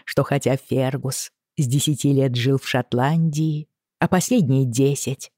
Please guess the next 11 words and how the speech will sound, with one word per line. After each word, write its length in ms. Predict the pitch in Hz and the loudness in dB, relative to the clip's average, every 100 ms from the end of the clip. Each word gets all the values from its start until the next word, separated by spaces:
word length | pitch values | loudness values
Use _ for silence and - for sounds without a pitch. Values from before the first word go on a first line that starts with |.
| _ | _
или 180 | 160 143 | 2 2
больше 440 | 127 135 139 - | 4 2 2 2
лет 320 | 135 127 135 - - _ _ | 0 0 -2 -8 -18 _ _
провел 360 | 147 135 139 | 2 4 4
в 60 | 127 | 4
Америке, 840 | 131 127 147 190 180 - 170 175 - _ _ _ | 2 2 2 0 -2 -4 -6 -6 -10 _ _ _
он 180 | 226 262 | 4 4
по-прежнему 600 | 247 220 226 202 202 202 | 2 4 4 6 6 6
похож 440 | 180 170 165 160 | 2 2 2 2
на 100 | 160 | -2
француза. 1000 | - 139 151 - - 123 123 123 120 123 | 0 2 2 0 -2 -2 -2 -4 -6 -8